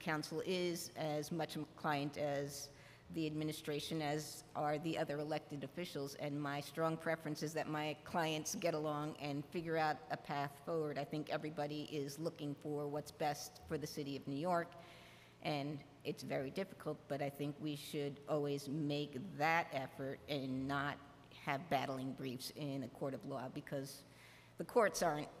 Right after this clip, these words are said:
in a particularly good position to decide these issues either.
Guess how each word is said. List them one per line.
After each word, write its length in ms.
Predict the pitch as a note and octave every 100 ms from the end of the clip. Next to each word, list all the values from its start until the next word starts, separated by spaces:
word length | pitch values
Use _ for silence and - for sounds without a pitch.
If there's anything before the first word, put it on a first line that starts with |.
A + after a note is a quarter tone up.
| -
in 240 | F#3 D#3+ D#3
a 80 |
particularly 600 | D#3 F3 E3+ E3 D#3+ D#3+ E3
good 240 | G3 -
position 400 | F3+ F3 F3 F3+
to 80 | F3+
decide 480 | D3 D#3 D3 D3 C#3+
these 240 | D3 D3+
issues 440 | D3+ - D3+ D3 F3
either. 340 | E3 D#2 F#2+